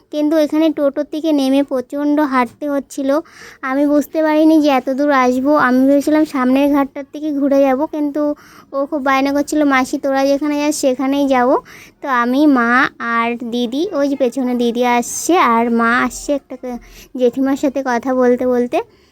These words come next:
আর আমরা কিন্তু এখানে একটা ফল পেয়েছিলাম, সে মিষ্টি কুমড়োর মতো দেখতে, কিন্তু আসলে জানি না এটা কী ফল, তোমরা জানলে বলো। আর শেষমেশ আমরা চলে এসেছি গঙ্গার ধারে। তো ভিউটা কিন্তু ভীষণই ভালো লাগছিল। আর তোমাদের কেমন লাগছে অবশ্যই কমেন্টে জানিও।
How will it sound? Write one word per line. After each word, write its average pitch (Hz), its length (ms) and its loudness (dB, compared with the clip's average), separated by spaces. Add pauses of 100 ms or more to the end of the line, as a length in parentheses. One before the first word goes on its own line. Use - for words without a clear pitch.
(280)
আর 233 200 2
আমরা 247 300 2
কিন্তু 359 280 6
এখানে 339 520 2 (500)
একটা 277 320 -12 (140)
ফল 269 300 -2
পেয়েছিলাম, 294 420 -2
সে 349 200 0 (180)
মিষ্টি 277 360 0
কুমড়োর 370 320 4
মতো 359 120 4
দেখতে, 302 460 0
কিন্তু 302 300 -2
আসলে 285 460 -2
জানি 269 260 0
না 277 80 0
এটা 277 140 2
কী 269 160 -8
ফল, 339 280 -4
তোমরা 247 260 -4
জানলে 233 280 -2
বলো। 285 280 -2 (380)
আর 226 180 -8
শেষমেশ 320 560 -4
আমরা 339 200 2
চলে 302 300 0
এসেছি 302 280 0
গঙ্গার 254 460 -2
ধারে। 262 340 0 (360)
তো 277 80 -8
ভিউটা 254 440 -2
কিন্তু 320 280 2
ভীষণই 269 380 -2
ভালো 269 240 0
লাগছিল। 269 360 0
আর 247 200 2
তোমাদের 226 360 -8
কেমন 269 260 -4
লাগছে 302 340 2
অবশ্যই 240 280 -2
কমেন্টে 302 400 -4
জানিও। 302 340 2